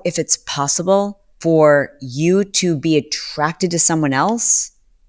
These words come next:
if you're not first attracted to yourself. I really believe that to be true. I know that there's been times when I w-, haven't been real happy with my body,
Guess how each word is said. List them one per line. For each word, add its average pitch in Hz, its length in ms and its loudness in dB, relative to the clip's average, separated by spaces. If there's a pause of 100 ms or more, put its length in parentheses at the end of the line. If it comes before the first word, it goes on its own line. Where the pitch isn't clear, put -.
(260)
if - 160 -2
you're 165 100 0
not 180 300 -2
first - 480 -2
attracted 160 460 -8
to 156 80 -8
yourself. - 680 -2 (640)
I 151 40 -6
really 233 220 4
believe 175 260 0
that 160 160 0
to 165 80 -8
be 120 80 -6
true. - 400 -2 (720)
I 165 100 4
know 214 160 4
that 190 100 0
there's 180 200 2
been 165 140 -2
times 147 600 0 (640)
when 139 600 0 (280)
I 131 60 -2
w-, 131 160 0
haven't 135 200 -2
been 139 140 0
real 135 100 2
happy 135 320 -2
with 135 160 -2
my 131 160 0
body, 127 500 0